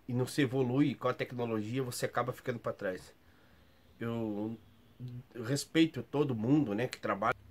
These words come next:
Tá muito fraca a minha internet, gente. E, só que é o seguinte, hoje em dia os caminhões estão tudo moderno. Você tem que tá estudando, se atualizando. Hoje em dia não tem mais caminhão,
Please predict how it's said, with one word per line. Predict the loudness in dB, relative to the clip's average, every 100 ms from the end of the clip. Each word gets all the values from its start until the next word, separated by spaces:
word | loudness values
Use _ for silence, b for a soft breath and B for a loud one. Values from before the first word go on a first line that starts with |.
| -20 -20 -14
Tá | -8
muito | -4 -4
fraca | 0 2 2 0
a |
minha | -2
internet, | -4 -4 -4 -8 -12
gente. | -16 -18 -20 -18 -18 -18 -18 -18 B B B B B B B -6
E, | -2 0 -2
só | -2 -2
que | 0
é |
o |
seguinte, | -2 2 4 4
hoje | 0
em | 0
dia | -2
os | 2
caminhões | 4 4 2
estão | -2
tudo | 2
moderno. | 4 6 6 6 4
Você | 0 -2 -2
tem | -2
que | 0
tá | 0
estudando, | 0 0 4 6 6
se | 2 -2
atualizando. | 0 0 0 0 2 2 0
Hoje | -2 -2
em |
dia | -2 2
não | 2
tem | 2 2
mais | 0
caminhão, | 2 0 2 2 2 0